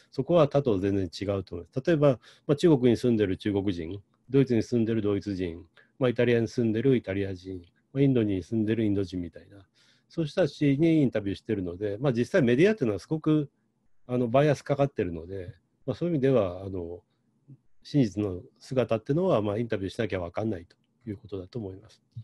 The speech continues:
で、まあ、話をわかりやすくするために、エグゼクティブサマリーで最初に書いてあるんですけど、<clears throat> えっと、<clears throat> 新型コロナっていうのは、僕の目から見ると、二つの効果があって、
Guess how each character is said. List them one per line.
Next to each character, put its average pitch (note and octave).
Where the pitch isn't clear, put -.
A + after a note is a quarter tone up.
で、 D3+
ま C#3+
あ、 -
話 F3+
を A3+
わ D3
か B2+
り C#3
や C#3
す -
く G#2+
す G#2
る G2+
た G#2
め G2+
に、 A2
エ G2+
グ A2+
ゼ C#3
ク C#3
テ -
ィ C#3
ブ C3+
サ -
マ B2
リ G2+
ー -
で F2+
最 G#2
初 G#2+
に G2+
書 G#2
い G#2
て -
あ A2
る G2+
ん E2+
で D#2+
す -
け A#2
ど、 C#3+
<clears throat> -
え B2+
っ A#2+
と、 C#3+
<clears throat> -
新 E3+
型 G3
コ A3
ロ G3
ナ C3+
っ -
て -
い F#2+
う -
の F2+
は、 G#2+
僕 G2+
の D#3
目 E3
か C3+
ら G#2+
見 G2
る E2+
と、 G2
二 -
つ D3
の E3+
効 C#3
果 G2+
が F2+
あ F#2
っ F#2
て、 A#2